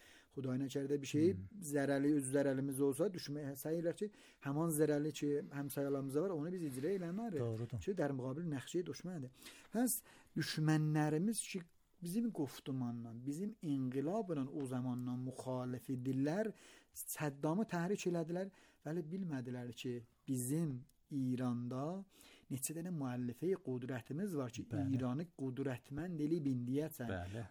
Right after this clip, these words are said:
Speaker 1: O müəllifəyi qudrət dər müqabil istikbar cahani bahis oldu ki, biz piruz olaq. Baxın bir, o zamanda biz səkkiz il müqəddəs difada, nəzdik otuz keşvərdən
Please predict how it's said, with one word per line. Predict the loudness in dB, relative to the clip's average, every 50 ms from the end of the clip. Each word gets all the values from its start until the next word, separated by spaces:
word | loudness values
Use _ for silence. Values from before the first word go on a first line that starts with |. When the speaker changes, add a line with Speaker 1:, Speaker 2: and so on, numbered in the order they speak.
| -2 4
Speaker 1:
O | 4 6
müəllifəyi | 6 4 2 2 0 -2 -2 -2 -2 -4 -4 -2 -2 -2 -2 -2 -4 -4 -2
qudrət | -2 0 0 0 0 0 0 -2 -4 -4 -4
dər | -4 -2 -2 -2
müqabil | -2 -2 -2 -2 -2 -2 -2 -2 -2 -2 -2 -4 -4 -8 -12 -20 -20 _ _ _ _ _ _ _ _ _ _ _ _ _ -14
istikbar | -12 -8 -8 -8 -6 -6 -6 -4 -4 -4 -4 -4
cahani | -4 -4 -4 -4 -4 -4 -2 -2
bahis | -2 -2 -2 -2 -2 -4
oldu | -2 -2
ki, | -4
biz | -6 -6 -6
piruz | -4 -4 -2 0 2 2
olaq. | 0 0 -4 -8 -16 -20 -20 -20 -20 -20 -12 _
Baxın | -6 -2 0 2 2
bir, | 2 0 -2 -6 -14 -20 -20 -20 -20 _ _ _ _
o | 2 4 4
zamanda | 6 6 4 4 4 4 2 2 0 0 0 0
biz | -2 -2 -2 -2 -6 -8 -10 _ _ _
səkkiz | -8 -6 -6 -6 -6 -2 0
il | 0 0 0 -2 -6 -8
müqəddəs | -8 -4 -4 -4 -4 -2 -4 -6 -6 -6
difada, | -10 -8 -4 -4 -4 -2 -2 -2 -2 0 -2 -4 -6 -10 _ _ _ _ _ _ _ _ _ -20 -20 -20 _ -20 -18 -14
nəzdik | -12 -10 -10 -8 -8 -8 -8
otuz | -8 -10 -8 -6 -4 -2 -2 -2
keşvərdən | -2 -2 -4 -4 -4 -2 -4 -4 -6